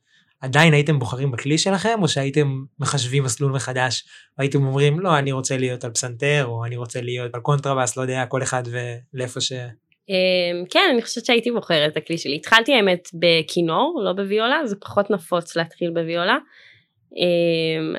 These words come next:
Speaker 2: הייתי בוחרת באיזשהו כלי קשת. אז התחלתי בכינור עד לפני שש שנים, רק לפני שעברתי לניו יורק, התחלתי לנגן על ויולה, ואני, אני ממש אוהבת מוזיקה קאמרית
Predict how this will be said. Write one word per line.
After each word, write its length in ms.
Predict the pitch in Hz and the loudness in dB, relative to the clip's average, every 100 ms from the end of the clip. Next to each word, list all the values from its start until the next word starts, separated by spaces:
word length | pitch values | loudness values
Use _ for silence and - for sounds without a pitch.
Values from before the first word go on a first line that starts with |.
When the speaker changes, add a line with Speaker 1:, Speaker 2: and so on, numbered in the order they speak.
| - | 0
Speaker 2:
הייתי 240 | 226 370 | 0 2
בוחרת 440 | 285 - 226 233 | -2 4 4 4
באיזשהו 420 | 180 180 196 190 170 | 4 2 2 -4 -4
כלי 160 | - 240 | 0 0
קשת. 520 | 226 190 - 151 - - _ _ _ _ | 0 -2 0 -4 -6 -20 _ _ _ _
אז 120 | 180 | -6
התחלתי 360 | 180 - 202 208 | -4 2 2 4
בכינור 680 | 190 180 175 180 202 233 202 | 0 0 2 4 6 4 4
עד 360 | 185 190 175 170 - - | 4 4 0 -10 -10 -6
לפני 600 | 165 - 180 175 170 - - _ _ _ _ | -6 -2 0 2 0 -2 -8 _ _ _ _
שש 320 | - - 185 | -6 -2 -2
שנים, 320 | - 180 175 151 | 0 0 0 0
רק 260 | 185 196 | -2 -2
לפני 320 | 190 - 185 | -8 -2 -2
שעברתי 400 | 180 185 170 170 | 0 2 0 0
לניו 260 | 175 160 160 | -2 0 0
יורק, 480 | 165 202 202 208 - | 2 4 4 -2 -10
התחלתי 480 | - 170 165 175 160 | -6 -2 -2 -2 -2
לנגן 380 | 156 156 160 | -2 -2 -2
על 140 | 160 160 | -2 -4
ויולה, 340 | 151 156 175 285 339 - - _ _ _ 147 | -4 -2 0 -2 -4 -20 -20 _ _ _ -8
ואני, 360 | 160 156 156 156 156 156 156 - - - 151 _ _ _ _ _ _ - - | -4 -2 -2 -2 -4 -4 -2 -2 -2 -4 -8 _ _ _ _ _ _ -14 -2
אני 140 | 190 | 2
ממש 340 | 196 196 233 226 | 2 4 4 6
אוהבת 340 | 214 226 226 | 4 4 2
מוזיקה 340 | 190 208 220 | 0 2 0
קאמרית 540 | 190 185 185 202 214 | 2 4 6 6 2